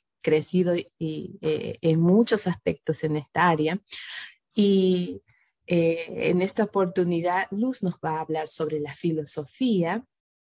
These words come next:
de el método participante en crecimiento, un método, eh, que, como les decía al inicio, nos, eh, nos,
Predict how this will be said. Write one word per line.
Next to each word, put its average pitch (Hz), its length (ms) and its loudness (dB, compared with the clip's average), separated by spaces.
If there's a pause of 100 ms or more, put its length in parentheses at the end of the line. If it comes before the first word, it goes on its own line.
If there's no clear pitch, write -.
(180)
de 151 720 -4 (360)
el 165 180 6
método 160 560 4
participante 185 880 0
en 185 80 6
crecimiento, 151 960 -4 (240)
un 156 140 2
método, 147 680 -4
eh, 151 240 0 (100)
que, 143 380 -2 (440)
como 160 200 4
les 151 140 4
decía 151 500 4
al 156 340 -2
inicio, 175 580 -2 (580)
nos, 160 680 0
eh, 160 300 -2
nos, 156 440 -6